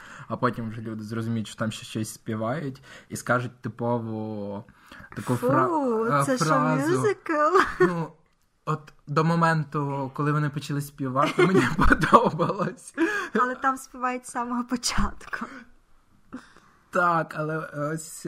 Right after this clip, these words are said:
Speaker 1: мені дуже цікаво. Я п-, я просто не розумію, чого вони почали співати, ще й танцю-, от чого. Ось, е, дуже ці-, цікавий момент, що люди, які не сильно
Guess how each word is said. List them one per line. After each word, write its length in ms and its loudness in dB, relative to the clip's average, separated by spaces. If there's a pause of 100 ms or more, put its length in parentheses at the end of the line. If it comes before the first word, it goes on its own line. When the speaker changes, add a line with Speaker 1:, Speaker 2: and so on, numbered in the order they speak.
(140)
Speaker 1:
мені 400 -2 (360)
дуже 280 2
цікаво. 340 -4 (100)
Я 80 -2
п-, 160 -14 (320)
я 100 -20
просто 360 0
не 120 6
розумію, 420 2
чого 340 0
вони 400 2
почали 500 0
співати, 800 0
ще 200 2
й 60 4
танцю-, 640 2 (300)
от 140 2 (140)
чого. 640 0 (260)
Ось, 360 -6 (160)
е, 400 -2 (180)
дуже 500 2
ці-, 260 -2
цікавий 600 0
момент, 560 -4
що 460 -2 (380)
люди, 460 2
які 500 -2
не 280 0
сильно 520 0